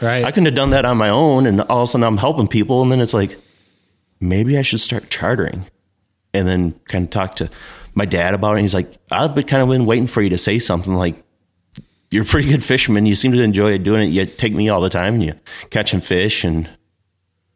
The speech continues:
Speaker 2: why don't you give it a shot?" So I went and got all my, uh, legal credentials and my master captains and my insurance, and I had a nineteen foot center console. I kinda ran that around for, like, a couple of years and did the river thing, 'cause I was still kinda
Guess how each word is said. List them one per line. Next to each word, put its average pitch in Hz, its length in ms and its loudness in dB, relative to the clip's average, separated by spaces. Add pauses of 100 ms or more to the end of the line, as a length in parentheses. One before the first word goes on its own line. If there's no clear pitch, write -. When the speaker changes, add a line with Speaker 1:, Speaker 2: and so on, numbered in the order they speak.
(280)
Speaker 2:
why 101 80 -2
don't 104 80 0
you 110 80 -2
give 113 120 2
it 107 40 4
a 90 40 0
shot?" 104 360 -2
So - 140 -2
I 90 40 0
went 95 260 0
and 82 320 -4
got 95 180 -2
all 104 160 2
my, 95 260 2
uh, 80 220 -4 (680)
legal 104 260 0
credentials 98 580 -2
and 78 240 -2 (640)
my 85 80 0
master 101 340 -2
captains 101 600 -2
and 78 80 -2
my 76 80 -4
insurance, 107 720 0
and 76 200 -6 (1040)
I 92 60 -4
had 104 180 2
a 85 180 0
nineteen 92 480 0
foot - 240 -2
center 92 280 -2
console. 87 460 -2
I 85 60 -2
kinda 92 220 -2
ran 87 220 0
that 87 140 0
around 90 280 0
for, 82 160 -4
like, 80 140 -2
a - 40 -18
couple - 240 -6
of 85 80 0
years 90 280 0
and 92 80 0
did 90 100 -2
the 82 60 -4
river 87 280 -2
thing, 95 360 -2
'cause 90 160 -4
I 87 80 0
was 80 100 -4
still 87 220 -4
kinda 85 320 -6